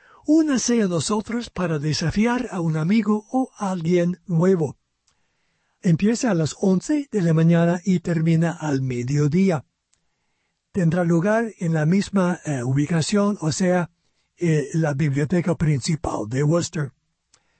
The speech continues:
Pasado mañana, eh, cinco de agosto, la campaña de donación de sangre, eh, la Cruz Roja Americana.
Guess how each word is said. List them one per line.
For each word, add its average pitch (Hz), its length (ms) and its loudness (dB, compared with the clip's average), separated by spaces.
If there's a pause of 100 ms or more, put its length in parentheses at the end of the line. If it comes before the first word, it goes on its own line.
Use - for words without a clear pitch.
(200)
Pasado 240 460 0
mañana, 180 540 0 (460)
eh, 156 260 0
cinco 240 420 2
de 160 180 0
agosto, 143 500 -2 (1400)
la 175 260 -2
campaña 226 720 0
de 180 180 0
donación 160 540 -2
de 170 140 -2
sangre, 180 600 -4 (640)
eh, 151 480 -2 (280)
la 160 260 0
Cruz 285 320 0
Roja 196 540 -4
Americana. 160 760 -4